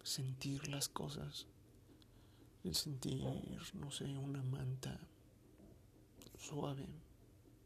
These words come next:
el sentir la tierra, las piedras, el agua. Y pues obviamente también el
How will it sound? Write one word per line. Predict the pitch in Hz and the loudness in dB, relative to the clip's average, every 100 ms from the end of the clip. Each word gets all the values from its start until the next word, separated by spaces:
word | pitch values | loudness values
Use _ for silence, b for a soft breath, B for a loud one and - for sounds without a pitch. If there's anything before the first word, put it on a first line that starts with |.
| - - - - - - - - - - - 151 | -18 -18 -16 -16 -16 -16 -18 -18 -18 -10 -6 4
el | |
sentir | - 143 135 147 143 | 4 4 0 -2 0
la | 147 | -2
tierra, | - 147 143 139 143 | 2 2 4 4 2
las | 139 139 | 2 0
piedras, | - 135 135 - 131 - | 0 0 0 0 2 4
el | 123 - | 4 6
agua. | 127 - - - - - - - - - - - - - - - - - - - - - - - - - - B B B B - - - - - - - - - - - - - - | 8 6 4 -2 -8 -10 -14 -16 -18 -18 -18 -18 -18 -18 -18 -18 -18 -20 -20 -20 -20 -20 -18 -18 -16 -8 -8 B B B B -18 -18 -20 -20 -18 -18 -18 -18 -18 -18 -16 -14 -14 0
Y | 175 | 2
pues | 175 160 | 4 2
obviamente | 165 156 151 151 151 | 4 4 4 2 2
también | 127 143 143 143 143 139 139 151 - - | 2 4 4 2 2 0 -2 -4 -8 -4
el | - 147 | 2 2